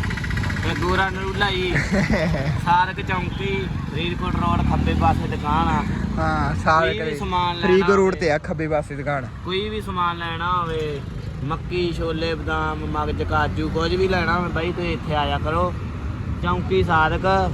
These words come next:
Speaker 1: ਫਰੀਦਕੋਟ ਰੋਡ, ਖੱਬੇ ਪਾਸੇ ਦੁਕਾਨ ਆ, ਗੋਰਾ ਨਰੂਲਾ।
Speaker 2: <laughs> ਆ ਗਏ ਮਿੱਤਰੋ ਘਰੇ, ਲੈ ਆਂਦੀ ਮੱਕੀ ਆਪਾਂ, ਖੋਲ ਵੇ ਗੱਟਾ।
Speaker 1: ਲਓ ਬਈ, ਵੇਖੋ, ਕਰੋ ਚੈੱਕ,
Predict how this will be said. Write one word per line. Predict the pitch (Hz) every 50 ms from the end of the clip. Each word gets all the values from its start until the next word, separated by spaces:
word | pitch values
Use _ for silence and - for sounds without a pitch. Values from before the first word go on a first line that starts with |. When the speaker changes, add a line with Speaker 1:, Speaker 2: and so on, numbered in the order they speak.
| -
Speaker 1:
ਫਰੀਦਕੋਟ | - 156 170 175 170 - - 175 170 151
ਰੋਡ, | 160 160 160 170 170 180 170
ਖੱਬੇ | 170 156 156 165 165
ਪਾਸੇ | 165 165 165 160 170 160
ਦੁਕਾਨ | 151 151 143 143 139 147 160 175 175
ਆ, | 170 160 151 143 143 - - - -
ਗੋਰਾ | - 165 170 170 175 170 170
ਨਰੂਲਾ। | 160 156 151 156 175 180 190 190 180 175 160 -
Speaker 2:
<laughs> | - - - 165 147 139 - - - - - 220
ਆ |
ਗਏ | 226 220
ਮਿੱਤਰੋ | 214 208 185 - 196 190 180
ਘਰੇ, | - 190 175 160 147 135 123 120 123 123 - - -
ਲੈ | 156 139 143 147 151 151
ਆਂਦੀ | 156 160 165 185 180
ਮੱਕੀ | 175 156 139 - - - 165 170
ਆਪਾਂ, | 170 165 165 - 175 170 170 165 156 135 - - -
ਖੋਲ | - 151 156 165
ਵੇ | 160 151 139 131
ਗੱਟਾ। | 131 120 95 - 123 117 95 110 - - - -
Speaker 1:
ਲਓ | 107 117 131 139 143 151 151
ਬਈ, | 139 135 135 135
ਵੇਖੋ, | 131 123 120 123 - - 131
ਕਰੋ | - - 139 135 131 131 127 120 117 - - - - -
ਚੈੱਕ, | 139 135 - - - 131 127 -